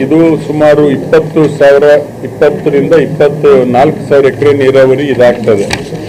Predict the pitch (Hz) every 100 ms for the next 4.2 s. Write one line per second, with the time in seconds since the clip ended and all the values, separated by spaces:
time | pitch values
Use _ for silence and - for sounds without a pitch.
0 | - - - 123 127 123 131 139 135 131
1 | 127 127 127 123 113 151 147 113 131 131
2 | 135 139 123 127 123 143 135 123 123 127
3 | 127 123 131 139 127 - 113 120 123 131
4 | 123